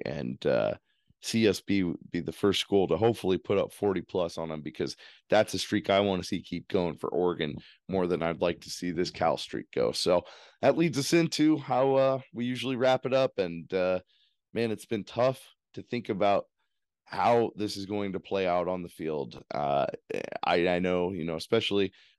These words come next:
early day game, if you, if you don't travel, um, and haven't traveled in a while, you get a little comfortable.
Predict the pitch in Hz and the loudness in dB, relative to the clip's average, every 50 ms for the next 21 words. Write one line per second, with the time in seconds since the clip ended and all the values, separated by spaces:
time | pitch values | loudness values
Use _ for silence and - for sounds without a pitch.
0 | _ - - 104 127 131 127 120 104 117 117 113 - - 113 110 110 110 110 104 | _ -4 -2 0 0 2 0 0 0 0 0 0 0 0 -2 0 0 0 -2 -2
1 | 107 107 - - - 65 - - 85 87 - - 80 - - 69 104 110 110 - | -4 -8 -12 -12 -12 -12 -10 -6 -6 -6 -4 -4 -6 -6 -2 0 2 2 2 0
2 | - - - 110 107 107 98 95 104 101 104 - _ _ _ _ _ _ _ _ | -2 2 4 6 6 6 4 4 2 2 0 -2 _ _ _ _ _ _ _ _
3 | _ - - - 71 65 62 57 50 50 50 50 50 _ - - 76 78 - - | _ -12 -8 -6 -4 -4 -4 -6 -6 -8 -10 -12 -14 _ -10 -8 -8 -8 -8 -8
4 | 67 73 90 101 92 98 73 - - 110 107 104 87 98 87 98 95 92 90 92 | -4 0 2 2 2 2 -2 0 2 4 4 4 4 2 -2 0 -2 0 2 4
5 | 95 98 98 95 95 80 - 98 85 87 87 87 78 78 - - - 120 127 123 | 4 4 4 2 -2 -2 -4 -6 -6 -6 -6 -8 -10 -10 -10 -4 0 0 0 0
6 | 117 - - 117 110 101 110 113 113 110 110 110 | -2 -2 -2 -2 -2 0 0 2 2 2 0 -2